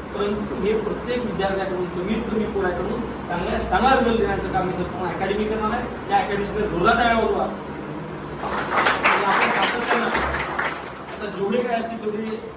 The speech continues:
करा, चांगले करा. आपल्या जवळच्याही मित्रांना सांगा, "बाबा, चांगली अकॅडमी तयार झालेली आहे, चांगली टीम तयार झालेली आहे, आपल्यातली माणसं आहेत, आपल्यातली माणसं आपल्याला एकमेकांना सोबत घेऊन आपल्याला चांगलं करायचं आहे."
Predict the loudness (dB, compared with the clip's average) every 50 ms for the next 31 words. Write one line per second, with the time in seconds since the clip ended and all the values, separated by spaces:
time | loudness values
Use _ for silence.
0 | -12 -10 -6 -4 -2 -2 -2 -2 -4 -4 -4 -6 -4 -4 -4 -2 -2 -4 -4 -8
1 | -12 -14 -14 -12 -8 -6 -4 -2 -2 -2 -2 0 0 0 0 0 -2 -2 -2 -2
2 | -2 -4 -4 -4 -4 -4 -4 -4 -4 -4 -4 -2 -2 -2 -2 -2 -4 -2 -2 -2
3 | -2 -2 -2 -2 -2 -2 -2 -2 -4 -4 -6 -6 -6 -6 -8 -8 -4 -4 -2 -2
4 | 0 0 0 0 0 0 0 0 -2 -2 -4 -2 -2 -2 -2 0 0 2 2 2
5 | 4 4 2 2 2 0 -4 -6 -8 -10 -10 -10 -10 -10 -12 -12 -12 -12 -12 -12
6 | -12 -10 -10 -10 -10 -10 -10 -10 -10 -10 -10 -10 -10 -8 -6 -2 0 2 2 4
7 | 4 6 6 6 6 4 4 6 6 4 4 4 4 2 2 0 0 2 2 2
8 | 2 2 4 4 4 6 6 6 6 6 6 4 2 2 2 2 2 2 2 2
9 | 2 2 0 0 0 -2 -4